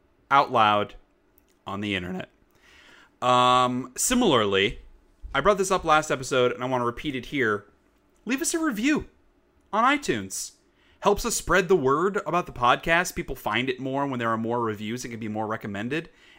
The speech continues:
And we know it's gonna be a five-star review, so that'll only help us even more. But also, I'll throw this out there. Anybody that writes a review, I'll read it on the podcast.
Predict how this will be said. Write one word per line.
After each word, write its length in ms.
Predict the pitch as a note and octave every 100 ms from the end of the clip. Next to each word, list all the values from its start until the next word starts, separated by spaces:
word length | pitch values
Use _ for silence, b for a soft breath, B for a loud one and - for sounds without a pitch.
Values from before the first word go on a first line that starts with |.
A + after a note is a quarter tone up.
| b
And 160 | D#3+
we 100 | D#3+
know 220 | E3 F#3+ G3+
it's 120 | -
gonna 200 | C#3+ A2+
be 100 | A2+
a 60 |
five-star 580 | G#2 A2 F#2+ - A#2 D#3
review, 400 | G2+ F#2 G2 F#2
so 140 | G2+ A2
that'll 220 | A#2 A2+
only 200 | A2+ A2
help 220 | A2 G#2+
us 100 | G#2
even 220 | G#2 F#2+
more. 320 | G#2 A#2+ F#2+ - B B
But 180 | C#3+ D3
also, 460 | D3+ F#3+ G#3 C#3+ B2
I'll 140 | A#2
throw 240 | A#2+ B2+ B2
this 200 | C#3+ B2
out 240 | G2+ -
there. 240 | G2+ G2+ -
Anybody 300 | C3+ D#3+ E3+
that 160 | D3 B2+
writes 360 | A#2+ D3+ F#3 E3+
a 60 |
review, 640 | C3 A#2+ D3+ F#3 A2+ F#2+ G2 _ _ _ _ _ _ -
I'll 120 | D3
read 180 | E3 G#3
it 200 | G#2 - _ _
on 140 | C#3+ E3
the 60 |
podcast. 680 | D#3 G3 G#3 G2 E2+ - -